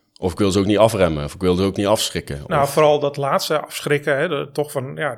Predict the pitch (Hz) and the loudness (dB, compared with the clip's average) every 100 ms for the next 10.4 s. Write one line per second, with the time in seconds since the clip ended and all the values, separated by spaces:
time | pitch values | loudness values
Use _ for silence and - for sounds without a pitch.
0 | 117 117 170 135 - 156 147 135 123 135 | -12 -12 -8 -8 -6 -6 -4 -4 -4 -8
1 | 123 - 147 139 165 180 160 160 - 151 | -8 -6 -4 -2 0 0 0 -2 -2 0
2 | 151 151 147 160 156 143 147 135 139 165 | 0 0 0 -2 0 0 0 0 -2 -4
3 | 190 - _ 156 143 147 139 123 127 131 | -8 -12 _ -6 -2 -2 -2 -4 -6 -6
4 | 131 127 123 143 127 127 143 - 123 - | -6 -8 -2 -2 0 -4 -6 -8 -10 -12
5 | - _ _ _ _ _ 156 165 - 160 | -20 _ _ _ _ _ -4 -4 0 0
6 | 160 156 139 143 147 - 151 143 135 139 | 0 -2 -2 -2 -2 -2 0 2 0 -2
7 | 147 143 160 165 160 143 160 127 185 - | -2 0 0 0 -2 2 2 2 -2 -10
8 | _ _ _ 87 87 143 151 165 147 170 | _ _ _ 0 0 0 -2 -2 0 0
9 | 165 147 135 127 135 - 135 - 185 208 | 0 -2 -2 -4 -6 -8 -10 -4 -4 -4
10 | 123 123 180 | -8 -12 -12